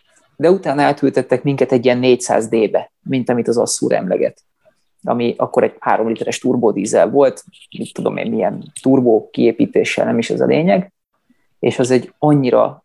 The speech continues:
összehasonlíthatatlanul százszor jobb autó volt, mint az A M G, és valami ilyesmi is volt a cikknek a kicsengése, hogy én egy, én egy szakajtó A M G-t nem adnék oda, egy, ö,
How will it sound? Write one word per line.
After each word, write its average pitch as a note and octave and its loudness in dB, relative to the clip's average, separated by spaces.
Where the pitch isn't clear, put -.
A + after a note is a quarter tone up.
összehasonlíthatatlanul A#2+ -2
százszor - 0
jobb B2+ 2
autó C#3 0
volt, C3 0
mint C#3 -4
az B2 -4
A B2 0
M B2 -4
G, B2 2
és - -2
valami D#3 2
ilyesmi C#3+ 0
is B2 -10
volt C3 -2
a C3 -4
cikknek B2+ -2
a B2 2
kicsengése, B2+ 0
hogy C3 2
én C3+ 0
egy, C3 -2
én C3+ -2
egy C3 -4
szakajtó B2+ 0
A B2 2
M B2+ -4
G-t B2+ 0
nem B2+ -4
adnék B2+ -4
oda, B2+ 0
egy, B2+ 0
ö, B2+ 4